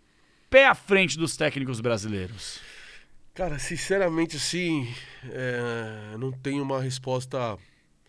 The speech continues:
Speaker 2: Eu acho que o treinador brasileiro, talvez alguns tenham, é, feito, tenham tido as atitudes que fizeram com que os clubes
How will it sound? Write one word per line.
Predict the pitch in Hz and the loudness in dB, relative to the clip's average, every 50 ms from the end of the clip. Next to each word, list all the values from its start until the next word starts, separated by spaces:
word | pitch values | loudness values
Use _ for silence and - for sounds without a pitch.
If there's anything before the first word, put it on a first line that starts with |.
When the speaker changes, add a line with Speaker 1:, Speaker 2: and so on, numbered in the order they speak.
| _ _ _ - - - _ _ _ | _ _ _ -20 -20 -20 _ _ _
Speaker 2:
Eu | 113 110 113 | -6 -4 -4
acho | 123 127 - | -4 -6 -6
que | - | -8
o | 127 | -8
treinador | 131 - 117 120 113 110 120 113 | -6 -4 -4 -4 -4 -4 -4 -4
brasileiro, | 117 117 110 104 117 113 110 120 123 120 117 120 120 120 117 117 113 110 107 101 - | -4 -4 -4 -4 -6 -4 -2 -2 0 0 0 0 0 0 0 0 -2 -2 -4 -6 -4
talvez | - - 110 104 101 117 123 123 120 113 107 - - - - - - - _ _ _ _ _ | -4 -4 -2 -2 -2 -2 0 0 0 -2 -4 -6 -6 -8 -8 -10 -12 -14 _ _ _ _ _
alguns | - 117 127 127 123 127 131 131 127 113 - - - - - - _ _ _ _ _ _ _ _ _ | -4 -2 -2 0 0 2 2 2 2 0 -2 -4 -8 -10 -14 -16 _ _ _ _ _ _ _ _ _
tenham, | - 131 135 135 131 131 131 127 123 123 123 120 117 117 113 110 107 104 104 98 95 92 90 87 - _ _ _ _ _ _ _ _ _ _ _ _ _ | -2 0 0 0 0 0 0 0 0 0 -2 -2 -2 -2 -4 -4 -4 -4 -6 -6 -8 -10 -12 -14 -18 _ _ _ _ _ _ _ _ _ _ _ _ _
é, | - 110 110 110 110 107 107 107 107 104 104 101 98 95 90 - _ _ _ _ - - - - - - | -14 -12 -10 -8 -8 -8 -8 -8 -8 -8 -8 -10 -10 -12 -14 -16 _ _ _ _ -20 -20 -20 -20 -10 -6
feito, | 123 127 131 127 127 - - _ - _ _ _ _ _ _ _ | -4 -4 -4 -4 -8 -14 -20 _ -20 _ _ _ _ _ _ _
tenham | - 190 196 175 | -8 -6 -6 -4
tido | - - 196 165 160 160 | -2 -4 -4 -2 -2 -2
as | 143 127 | 0 -2
atitudes | 139 139 131 - - - _ - 156 170 160 143 107 - - - - - - _ _ _ _ _ _ | -2 -4 -6 -10 -16 -12 _ -4 -2 0 0 -2 -2 -6 -12 -14 -14 -16 -20 _ _ _ _ _ _
que | - 135 127 127 127 127 127 123 123 120 | -12 -10 -8 -6 -6 -6 -6 -6 -8 -8
fizeram | - 127 113 120 127 127 135 | -10 -10 -4 -2 -2 -2 -2
com | 131 127 127 | -6 -8 -10
que | - 131 127 131 131 131 127 123 120 | -8 -8 -6 -6 -4 -4 -4 -4 -4
os | 120 - - | -6 -8 -10
clubes | - 127 127 123 131 127 - - - - - - - | -8 -10 -8 -8 -8 -8 -8 -10 -12 -14 -16 -20 -20